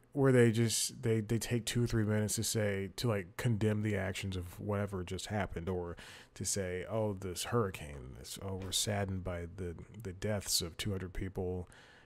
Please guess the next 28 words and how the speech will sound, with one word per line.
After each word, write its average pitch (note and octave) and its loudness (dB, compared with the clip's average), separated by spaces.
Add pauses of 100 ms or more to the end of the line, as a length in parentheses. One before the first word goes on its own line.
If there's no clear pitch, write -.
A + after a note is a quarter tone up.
in G2+ -4
the F#2+ -2
hurricane G2 0
in, F2 -6
you F#2+ -6
know, D#2+ -10 (420)
Spokane, F#2 -4 (800)
Washington." G2 -6 (340)
It's, - 4 (1120)
and D#3 10
it, E3+ 12
I, D3 10
and, D3+ 6 (260)
and C#3+ 6
look, G2+ 4
I, C#3+ 12
I C#3+ 12
understand A#2+ 10 (180)
they're B2+ 10
kind B2+ 8
of G2 6
the, G2+ 4
the G#2 -2
mouthpiece B2 8
for - 0
the F#2 -4
people, G2+ 4
and D#2+ -8